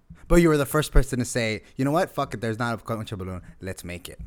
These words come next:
You know, just like, "Hey, man, there isn't a, there isn't a space for vendors. Let's just do it."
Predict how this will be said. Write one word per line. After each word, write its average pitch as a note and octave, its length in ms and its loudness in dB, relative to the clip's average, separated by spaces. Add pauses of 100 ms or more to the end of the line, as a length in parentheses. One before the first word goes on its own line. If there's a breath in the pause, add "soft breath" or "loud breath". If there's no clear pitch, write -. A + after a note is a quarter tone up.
(520)
You C3 80 2
know, D3+ 80 6
just C3+ 200 -2
like, C3+ 320 -2
"Hey, D3 180 2
man, A#2 240 -2
there B2 120 2
isn't B2 200 0
a, A#2 120 -2 (180)
there A#2 220 -2
isn't A#2+ 160 0
a - 40 -2
space - 280 -4
for A2+ 140 -4
vendors. G#2 480 -6 (340 loud breath)
Let's G2 140 -6
just G#2 140 -6
do G#2 140 -2
it." F#2+ 180 -6